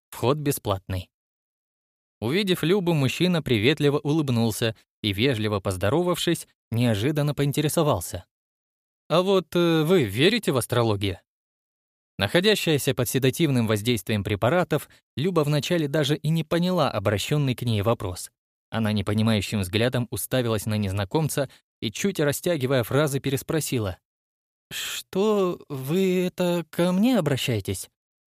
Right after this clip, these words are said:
"Да, да, к вам. Вы верите в астрологию?" "Нет", на этот раз твёрдо ответила она.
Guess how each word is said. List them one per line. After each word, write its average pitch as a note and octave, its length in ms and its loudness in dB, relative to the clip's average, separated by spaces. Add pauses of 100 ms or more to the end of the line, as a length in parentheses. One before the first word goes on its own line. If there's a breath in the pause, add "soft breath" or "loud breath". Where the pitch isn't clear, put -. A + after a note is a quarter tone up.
(440)
"Да, B2 480 4
да, A2+ 280 0
к - 80 -10
вам. A#2+ 300 0 (360)
Вы C3 200 2
верите A3 360 0
в B2+ 40 0
астрологию?" A2+ 640 0 (920)
"Нет", F3+ 380 2 (500)
на A#2+ 140 2
этот G2+ 220 -2
раз C3 260 0
твёрдо C3 400 0
ответила A2 560 -2
она. A2 260 -2